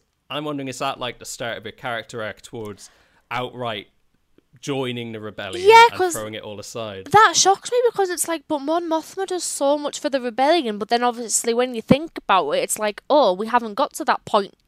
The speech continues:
Speaker 2: yet. Like, I'm
Speaker 1: Mm.
Speaker 2: thinking of the stuff we've already got, and it's like, oh, no, wait, hang on, that's years before.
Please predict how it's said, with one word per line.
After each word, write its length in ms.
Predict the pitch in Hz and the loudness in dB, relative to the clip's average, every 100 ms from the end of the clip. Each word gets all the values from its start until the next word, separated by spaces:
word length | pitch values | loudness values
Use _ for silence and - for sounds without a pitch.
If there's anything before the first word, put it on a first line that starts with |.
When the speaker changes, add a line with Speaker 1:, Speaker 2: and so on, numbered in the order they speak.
| - | -16
Speaker 2:
yet. 440 | 208 190 156 - - - _ - | -4 0 2 0 -4 -20 _ -4
Like, 300 | 214 - - | -4 -4 -2
I'm 160 | 226 254 | 0 0
Speaker 1:
Mm. 40 | |
Speaker 2:
thinking 320 | 208 262 247 233 | -2 -2 -2 -8
of 100 | - | -6
the 80 | |
stuff 260 | 220 226 - | -4 -4 -4
we've 100 | 208 | 0
already 300 | 208 196 185 | 2 2 -2
got, 220 | 233 285 | 2 4
and 100 | 190 | 2
it's 100 | 190 208 | -2 -6
like, 120 | - | -2
oh, 140 | 254 247 | 0 2
no, 160 | 240 | 0
wait, 320 | 220 240 196 165 | 0 2 2 0
hang 160 | 233 | -4
on, 120 | 180 | -4
that's 300 | 185 220 - - | -2 -2 -4 -12
years 320 | 190 196 208 | -4 0 0
before. 500 | - - - 202 262 | -2 -8 -2 2 2